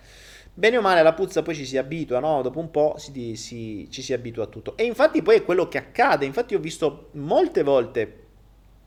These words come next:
a me fanno sorridere le persone quando mi dicono... Eh, magari i camici, "Eh no, però sto male perché son tornato." La mia risposta è, "Don't worry, non preoccuparti, dagli tempo." Sai quanto tempo ci mette la mente a farsi reinglobare dal sistema?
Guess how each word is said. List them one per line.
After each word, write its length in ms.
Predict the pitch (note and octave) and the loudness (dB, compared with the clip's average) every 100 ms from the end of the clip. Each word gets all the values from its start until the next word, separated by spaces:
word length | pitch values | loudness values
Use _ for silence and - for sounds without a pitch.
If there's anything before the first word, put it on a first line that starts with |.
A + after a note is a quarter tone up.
| _ _ _ _ - - - - | _ _ _ _ -20 -20 -20 -18
a 60 | - | 0
me 140 | A#3 | 2
fanno 200 | A#3+ E3 | 2 0
sorridere 480 | D#3 F#3 F#3+ G3 D3 | 0 -2 -2 2 2
le 40 | |
persone 320 | C3+ F3+ E3+ C#3 | 2 -6 -4 0
quando 260 | B2+ C3 | 0 0
mi 100 | C3 | -4
dicono... 440 | C3+ C3+ C3 B2+ - - - _ | -4 -2 -2 -2 -6 -20 -20 _
Eh, 520 | A#2 A#2+ A#2+ A#2 A2+ | 0 4 4 2 0
magari 260 | C#3+ E3+ E3+ | 0 0 0
i 40 | |
camici, 360 | - F3 D#3+ D#3 | 2 0 0 -2
"Eh 120 | F#3 | -2
no, 260 | F#3 F#3+ F3+ | 0 2 2
però 160 | F3+ | 0
sto 220 | F3+ - F#3+ | -2 -4 -6
male 500 | E3+ F#3 F#3+ F#3 E3+ | -4 -2 2 2 2
perché 220 | E3 F3+ | -2 -6
son 240 | F3 F3+ | -6 -6
tornato." 520 | F3+ F3+ F3+ F3 D#3+ | -4 -4 2 2 4
La 60 | D#3+ | 0
mia 140 | A#3+ | -2
risposta 480 | A#3 E3+ C#3+ B2+ - | -4 -6 -6 -6 -6
è, 40 | B2 | -8
"Don't 440 | - E3+ B3+ C4 | -8 -6 -6 -4
worry, 520 | F3 F3+ E3 C3 B2 | -2 0 0 -2 -4
non 220 | C#3 A#3 | -6 -8
preoccuparti, 880 | C4+ A#3 - - C#3 B2+ - B2+ B2 | -8 -10 -10 0 0 0 -4 -12 -12
dagli 400 | - D#3 A#3+ A3+ | -16 -2 0 0
tempo." 580 | F3+ D3 B2 A#2 A#2+ A2 - | 0 0 -2 -6 -6 -6 -6
Sai 180 | - | -2
quanto 260 | A3 G#3 G3+ | 0 -2 -4
tempo 280 | G3 F#3+ F3+ | -6 -6 -8
ci 120 | E3+ | -6
mette 220 | E3+ E3 | -8 -4
la 100 | D#3+ | -4
mente 260 | E3 F3 F3 | -2 -4 -6
a 40 | |
farsi 340 | D3 D#3 D3+ D#3+ | -6 -6 -6 -6
reinglobare 580 | D#3 D#3 D3+ D3+ E3+ D#3+ | -4 0 -2 2 2 2
dal 160 | D#3 | -2
sistema? 580 | D#3 D3+ - E3+ C#3 C3 | -6 -12 -2 -2 -2 -8